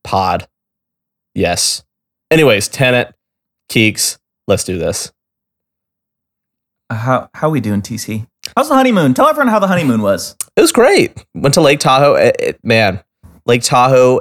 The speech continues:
Speaker 1: is freezing. That lake is
Speaker 2: Oh, really?
Speaker 1: that lake is cold 'cause it's elevated. It's so big, but it's, like, crystal clear.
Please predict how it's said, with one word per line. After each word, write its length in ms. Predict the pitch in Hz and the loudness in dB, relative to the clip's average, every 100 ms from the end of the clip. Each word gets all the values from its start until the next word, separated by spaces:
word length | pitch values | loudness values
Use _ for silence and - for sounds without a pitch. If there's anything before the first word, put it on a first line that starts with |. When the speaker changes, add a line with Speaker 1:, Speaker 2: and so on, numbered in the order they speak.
| - | 0
Speaker 1:
is 260 | 117 110 - _ _ _ | 0 0 -4 _ _ _
freezing. 1040 | - 120 117 117 117 113 104 92 92 85 - _ _ _ _ - | -6 -2 0 2 2 2 2 -2 -4 -8 -12 _ _ _ _ 0
That 180 | 120 | 2
lake 360 | 131 123 117 - | 4 4 2 -2
is 60 | - | -2
Speaker 2:
Oh, 520 | - 554 427 196 131 | 2 4 4 2 0
really? 600 | 135 262 381 175 110 104 - | 0 0 0 -2 -4 -8 -2
Speaker 1:
that 140 | 127 123 | 0 2
lake 200 | 123 - | 2 0
is 200 | 110 - | -2 -2
cold 840 | - - - - 135 127 110 92 | -8 -12 -12 -2 2 4 2 0
'cause 160 | - 113 | -2 -2
it's 120 | 104 - | -2 0
elevated. 500 | 113 120 123 120 113 | 2 4 2 2 0
It's 140 | 104 | 0
so 360 | - - 127 110 | 0 0 2 2
big, 440 | 95 107 107 - _ | 2 2 2 -2 _
but 100 | - 113 | -2 0
it's, 100 | 110 | 2
like, 220 | 101 - | 0 -2
crystal 320 | - 110 107 | -2 -2 -2
clear. 500 | - 104 101 98 - | -2 0 2 0 -2